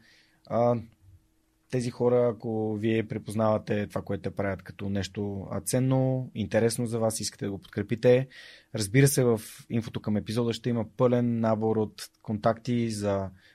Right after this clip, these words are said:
а, както на Тео, така и на, на Kinetic. Може да им напишете едно имейлче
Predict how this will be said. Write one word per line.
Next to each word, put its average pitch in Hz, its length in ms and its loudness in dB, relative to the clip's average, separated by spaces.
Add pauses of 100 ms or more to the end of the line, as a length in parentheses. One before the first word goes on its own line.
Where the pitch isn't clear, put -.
а, 98 200 -4
както 113 280 -2
на 101 140 -2
Тео, 139 300 4
така 113 400 4
и 113 100 4
на, 107 340 0
на 104 120 -2
Kinetic. 117 400 -2
Може 110 200 0
да 107 40 0
им 104 80 0
напишете 104 380 -4
едно 113 160 2
имейлче 110 540 0